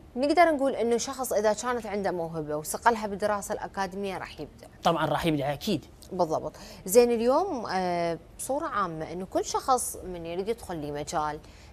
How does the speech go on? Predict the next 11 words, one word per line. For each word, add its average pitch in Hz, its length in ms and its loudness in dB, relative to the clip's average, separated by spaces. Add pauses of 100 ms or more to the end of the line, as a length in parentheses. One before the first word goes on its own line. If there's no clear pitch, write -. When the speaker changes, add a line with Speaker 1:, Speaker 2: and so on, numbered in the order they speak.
(120)
Speaker 1:
مثل 214 180 -2
مجال 160 340 0
التمثيل، 147 720 -8
مجال 139 280 -8
المسرح، 151 640 -10
يحتاج 330 320 -10
إلى 180 180 -4
دعم 208 340 -6
ويحتاج 175 560 -10
إلى - 240 -8
تشجيع 214 580 -4